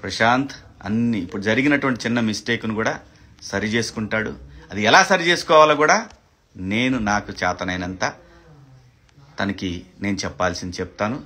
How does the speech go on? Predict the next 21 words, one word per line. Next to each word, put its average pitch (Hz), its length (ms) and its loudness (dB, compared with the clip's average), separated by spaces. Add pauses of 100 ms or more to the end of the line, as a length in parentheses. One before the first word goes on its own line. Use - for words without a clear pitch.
సరి 90 220 -8
చేసుకుంటాడు. 90 600 -8 (460)
అందులో 92 320 -4
ఏమీ, 107 720 0 (420)
ఇందులో 101 220 -4
ఏమి, 98 180 0
ఇక్కడేమీ 95 580 -2 (120)
మర్డర్ 87 260 -8
కేసులో, 98 320 -4
క్రిమినల్ 95 360 -4
కేసులో, 92 520 -6 (340)
లేకపోతే 92 720 -2 (240)
ఇంకో 123 200 -2
రకంగా, 120 280 0
ఇంకో 95 240 -2
రకంగా 87 300 -6
ఏం 87 140 -4
లేదు. 87 280 -6 (480)
మాకు 98 260 -2
హౌస్లో 120 420 2
కూడా 123 320 2